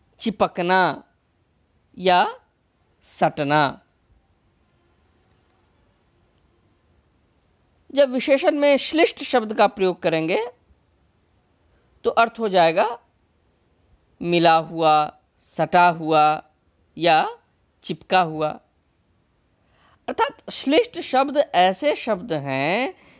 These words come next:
जिसमें अनेक अर्थ मिले हुए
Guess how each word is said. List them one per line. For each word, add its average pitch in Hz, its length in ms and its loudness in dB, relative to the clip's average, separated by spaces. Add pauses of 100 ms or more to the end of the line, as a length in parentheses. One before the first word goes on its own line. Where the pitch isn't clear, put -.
(120)
जिसमें 208 720 0 (380)
अनेक 233 560 2
अर्थ 156 440 0 (520)
मिले 202 500 2
हुए 196 540 0